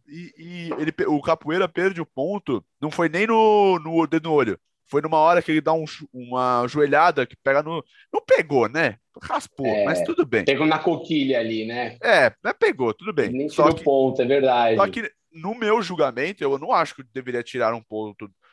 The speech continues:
Speaker 1: dele. Porque
Speaker 2: É.
Speaker 1: se você, pelo replay e pela própria condução da luta. Porque o, o Benoit, ele aproveitou aquele momento pra dar um cinquinho ali, pra dar uma respirada. Foi claramente
Speaker 2: É, aquela
Speaker 1: pra isso.
Speaker 2: coisa, né, velho? Exato. Você percebe que o, que não é que, assim, ah,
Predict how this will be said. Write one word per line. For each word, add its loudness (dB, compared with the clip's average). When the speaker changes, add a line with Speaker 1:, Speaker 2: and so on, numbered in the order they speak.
Speaker 1:
dele. -4
Porque -6
Speaker 2:
É. -4
Speaker 1:
se -8
você, -6
pelo 2
replay 2
e -16
pela -2
própria -2
condução -12
da -10
luta. -4
Porque -6
o, 2
o -2
Benoit, 2
ele -6
aproveitou 2
aquele -4
momento -6
pra -2
dar 2
um -2
cinquinho -8
ali, -2
pra 0
dar 2
uma 0
respirada. -2
Foi -8
claramente 2
Speaker 2:
É, 2
aquela 0
Speaker 1:
pra 2
isso. 2
Speaker 2:
coisa, 0
né, 0
velho? -2
Exato. -2
Você -6
percebe -4
que -2
o, 0
que -6
não -2
é -2
que, -4
assim, -6
ah, -2